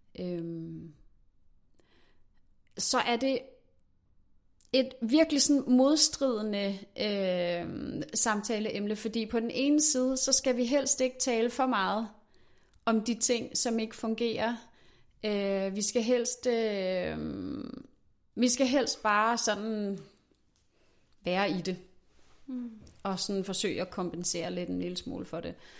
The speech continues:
Speaker 1: Og på den anden side, så får vi at vide, at det at kommunikere er enormt vigtigt. Øhm,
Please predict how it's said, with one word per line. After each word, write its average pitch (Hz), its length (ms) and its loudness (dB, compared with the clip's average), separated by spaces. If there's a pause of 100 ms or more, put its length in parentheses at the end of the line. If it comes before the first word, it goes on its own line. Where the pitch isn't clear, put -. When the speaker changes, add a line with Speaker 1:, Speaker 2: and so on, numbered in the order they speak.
(160)
Speaker 1:
Og 202 100 -6
på 233 100 2
den 233 100 0
anden 262 200 0
side, 247 220 0
så 254 120 -2
får 233 140 -4
vi 220 140 -2
at 220 120 -2
vide, 233 480 2
at 214 200 -2
det 233 60 0
at 226 100 0
kommunikere 214 680 -2
er 208 120 -2
enormt 220 240 -4
vigtigt. 262 340 -6 (1300)
Øhm, 185 1040 -6